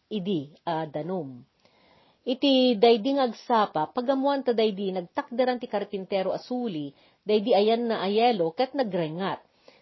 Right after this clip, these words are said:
Simmina daytoy suli a nangyadayo ken Macnish a nagpukkaw ken nagpaarayat iti maysa kadagiti kakaduada. Dagus a nangibato iti tali ken ni Macnish daydi rimmuar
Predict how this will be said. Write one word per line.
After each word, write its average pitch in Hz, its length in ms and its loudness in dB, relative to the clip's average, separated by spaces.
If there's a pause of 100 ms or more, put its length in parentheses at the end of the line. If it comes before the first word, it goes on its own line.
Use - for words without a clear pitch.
(160)
Simmina 262 500 2
daytoy 262 320 4
suli 226 380 -2
a 196 80 0
nangyadayo 202 640 -2
ken 185 160 -4
Macnish 165 560 -10 (240)
a 208 80 -6
nagpukkaw 196 800 0
ken 254 180 0
nagpaarayat 196 720 0
iti 247 160 -6
maysa 220 400 -2
kadagiti 165 640 -4 (240)
kakaduada. 147 800 -4 (540)
Dagus 226 720 4
a 196 240 -2
nangibato 202 560 0
iti 220 240 -4
tali 185 480 0 (240)
ken 254 240 2
ni 262 80 2
Macnish 202 480 -2
daydi 208 320 0
rimmuar 180 320 -2